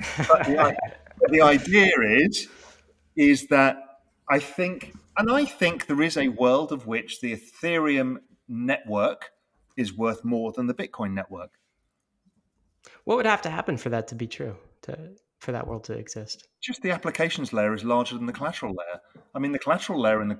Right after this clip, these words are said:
Speaker 1: in the world right now versus the derivative layer is a small fraction. So I, I don't really see why that, that should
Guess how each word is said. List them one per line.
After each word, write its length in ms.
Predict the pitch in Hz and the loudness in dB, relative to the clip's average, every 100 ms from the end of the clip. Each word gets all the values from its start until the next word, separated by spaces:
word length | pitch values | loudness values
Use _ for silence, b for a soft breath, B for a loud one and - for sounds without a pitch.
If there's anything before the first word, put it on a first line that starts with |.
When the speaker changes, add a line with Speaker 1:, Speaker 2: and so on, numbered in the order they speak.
| - | -8
Speaker 1:
in 120 | 123 | -6
the 60 | 110 | -2
world 280 | 117 110 104 | -2 0 0
right 180 | 107 | 0
now 260 | 113 135 113 | 0 0 0
versus 480 | 104 107 - 101 - | 0 -4 -4 -10 -6
the 160 | 107 | -6
derivative 500 | 92 120 180 - 104 | -4 -4 -4 -6 -8
layer 340 | 98 92 98 107 | -4 -2 -2 -4
is 160 | 101 - | -8 -14
a 40 | - | -14
small 300 | - 143 131 | -10 -8 -8
fraction. 520 | - 208 - - 85 _ _ _ _ _ _ _ _ _ - | -6 -8 -8 -12 -14 _ _ _ _ _ _ _ _ _ -12
So 520 | - 156 135 135 - - _ _ - | 0 4 4 4 -2 -16 _ _ -10
I, 200 | 139 151 170 | -6 -2 0
I 80 | |
don't 140 | 190 160 | 0 2
really 160 | 151 | 0
see 360 | 143 - 165 165 | 0 -2 -2 0
why 200 | 135 127 | 4 4
that, 200 | 127 107 | 2 2
that 180 | 131 - | 0 0
should 200 | - | -6